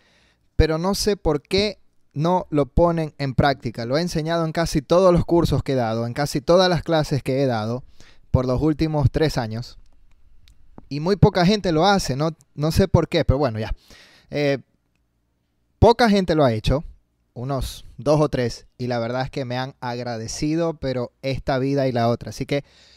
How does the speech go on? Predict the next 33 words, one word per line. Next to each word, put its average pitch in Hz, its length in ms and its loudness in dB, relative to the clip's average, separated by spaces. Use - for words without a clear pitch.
te 135 100 -2
lo 135 60 2
voy 175 140 6
a 175 100 4
compartir 156 440 -2
hoy. 175 280 0
Yo 170 160 4
lo 170 140 4
hice, 147 260 -2
me 147 120 -4
funcionó 135 600 -2
excelente, 127 720 -4
y 135 100 -4
sé 143 160 0
que 143 80 -2
a - 20 -4
ti 135 120 -4
también 127 260 -6
te 120 80 -6
va 120 100 -2
a 123 40 -6
funcionar 123 600 -8
excelente. 127 560 -4
Es 127 80 -4
muy 190 160 6
fácil, 190 560 2
es 113 160 -4
gratis, 180 640 0
y 160 120 -2
solamente 180 520 0
tienes 170 260 -4
que 160 100 -4
hacerlo 160 560 -2